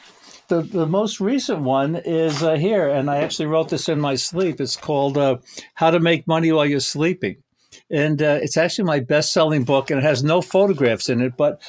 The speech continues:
I got the idea, Steve. I was on Twitter, and I see a quote by Warren Buffett. And the quote is, "If you don't learn how to make money while you're sleeping, you're gonna work until you're dead." And I, that really struck a point to me. And,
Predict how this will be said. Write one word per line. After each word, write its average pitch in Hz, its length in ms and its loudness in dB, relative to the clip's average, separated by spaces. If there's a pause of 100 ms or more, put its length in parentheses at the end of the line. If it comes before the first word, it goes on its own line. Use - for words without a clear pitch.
(240)
I 170 80 0
got 247 240 -2
the 285 140 0
idea, 233 360 0
Steve. 175 440 0
I 160 100 4
was 160 200 2
on 165 180 0
Twitter, 185 400 -2 (280)
and 156 120 -2
I 165 60 2
see 170 200 0
a 160 60 0
quote 175 320 0
by 175 160 2
Warren 147 380 0
Buffett. 147 420 -2
And 135 160 0
the 131 60 -2
quote 165 320 0
is, 151 260 -2 (280)
"If 151 160 -6
you 170 80 0
don't 190 180 2
learn 202 220 2
how 185 160 2
to 185 80 0
make 170 200 -2
money 160 280 0
while 147 160 0
you're 143 140 -2
sleeping, 143 680 -2 (440)
you're 151 140 -4
gonna 143 180 0
work 143 280 0
until 143 220 -2
you're 131 160 0
dead." 117 380 -2 (880)
And 156 160 0
I, 156 80 -6
that 196 220 -4
really 208 260 0
struck 196 420 -2
a 175 80 0
point 208 300 -2
to 180 60 -2
me. 147 100 0
And, 131 200 0